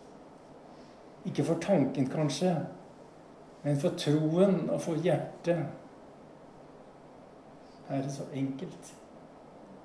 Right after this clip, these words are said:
Jeg var på retreat her i forrige uke. Fikk jeg lære blant annet en veldig kort sang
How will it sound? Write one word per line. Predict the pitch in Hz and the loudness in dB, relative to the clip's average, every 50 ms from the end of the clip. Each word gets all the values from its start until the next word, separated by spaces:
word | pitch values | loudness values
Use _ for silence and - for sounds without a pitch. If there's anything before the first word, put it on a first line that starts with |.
| - - - - - - - - - - - - - - - - - - - - - - - - - - - - - - - - - - - - - - - - - - - - - - - - - - - - - - - - - | -20 -20 -20 -20 -20 -20 -20 -20 -20 -20 -20 -20 -20 -20 -20 -20 -20 -20 -20 -20 -20 -20 -20 -20 -20 -20 -20 -20 -20 -20 -20 -20 -20 -20 -20 -20 -20 -20 -20 -20 -20 -20 -20 -20 -20 -20 -20 -20 -20 -20 -20 -20 -20 -20 -20 -14 -4
Jeg | - 143 | 0 2
var | 135 135 135 135 | 4 4 4 4
på | 139 151 156 151 156 151 143 139 143 | 4 6 6 8 8 6 6 4 2
retreat | 139 - - - - 139 143 151 151 165 160 - - | 0 -2 -4 -2 -2 0 2 2 2 0 0 0 0
her | 151 151 147 | 0 2 2
i | 151 | 2
forrige | 151 - 165 143 139 143 139 127 | 2 2 2 4 4 4 2 2
uke. | 131 - 151 165 160 143 - - - - - - - - - - - - - - - - - - - - - - - - - - - - - - - - - - - - | 2 0 -2 -2 -2 -4 -6 -10 -14 -18 -20 -20 -20 -20 -20 -20 -20 -20 -20 -20 -20 -20 -20 -20 -20 -20 -20 -20 -20 -20 -20 -20 -20 -20 -20 -20 -20 -20 -20 -20 -20 -16
Fikk | - 123 - | -12 -4 -2
jeg | 139 139 147 | 2 2 4
lære | 147 135 123 117 123 135 135 131 - - - - | 4 4 4 2 2 0 -2 -2 -4 -8 -8 -6
blant | 139 135 127 131 | -6 -4 -2 0
annet | 135 123 120 123 127 123 - 135 | 0 0 0 -2 -4 -4 -6 -6
en | 127 120 127 - - - - - - - - - - - - - - - - - - - - - - - - - - - - - - - - 127 | -6 -6 -6 -8 -12 -14 -18 -18 -20 -20 -20 -20 -20 -20 -20 -20 -20 -20 -20 -20 -20 -20 -20 -20 -20 -20 -20 -20 -20 -20 -20 -20 -20 -14 -4 0
veldig | 143 147 139 139 - - 135 139 143 143 143 - | 2 2 2 2 0 0 2 2 2 2 0 -2
kort | - - 143 - - - - | -4 -4 -4 -4 -6 -10 -12
sang | - - - 143 135 143 160 | -10 -6 -4 -2 0 0 0